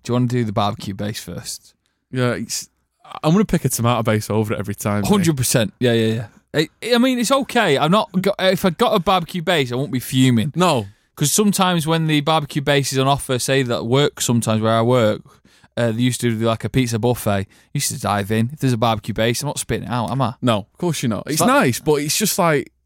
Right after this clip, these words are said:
Speaker 2: I, I don't know, something about it that I just feel like it's a bit non-traditional.
Speaker 1: Yeah. <laughs>
Speaker 2: And I'm a
Speaker 1: Which
Speaker 2: bit
Speaker 1: is
Speaker 2: like,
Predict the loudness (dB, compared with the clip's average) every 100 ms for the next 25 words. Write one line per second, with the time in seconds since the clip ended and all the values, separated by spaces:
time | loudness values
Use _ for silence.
0 | _ -10 -2 -2 -2 -2 -2 0 0 2
1 | 2 2 2 2 0 0 -4 -2 -2 -2
2 | 0 -2 0 0 0 -2 -4 -2 -2 -2
3 | -6 -4 0 2 4 2 0 -4 -2 2
4 | 4 4 4 4 4 2 4 4 4